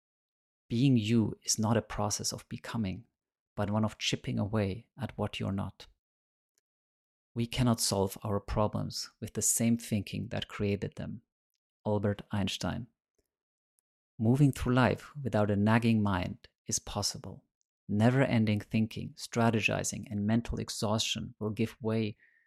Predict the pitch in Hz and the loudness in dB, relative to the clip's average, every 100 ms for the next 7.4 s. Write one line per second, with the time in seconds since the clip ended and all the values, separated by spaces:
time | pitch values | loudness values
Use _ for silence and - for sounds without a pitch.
0 | _ _ _ _ - - - 131 117 104 | _ _ _ _ -6 -6 -2 2 4 4
1 | 107 - _ _ - - 120 127 117 - | 2 -6 _ _ -8 -2 -2 -2 -2 -2
2 | 107 101 - - 113 104 101 - 107 107 | -2 -2 -6 -2 0 0 -2 -4 -2 -2
3 | 104 101 - - 95 - - _ _ _ | -2 -4 -8 -8 -12 -16 -20 _ _ _
4 | _ _ _ - - _ _ _ - - | _ _ _ -20 -20 _ _ _ -8 -4
5 | - 127 131 135 110 110 113 107 110 110 | 2 4 4 4 2 2 2 2 2 0
6 | 101 - - 143 131 110 - 104 113 107 | 0 -4 -2 2 4 4 2 -2 0 2
7 | 120 - 101 92 | 2 0 -2 -6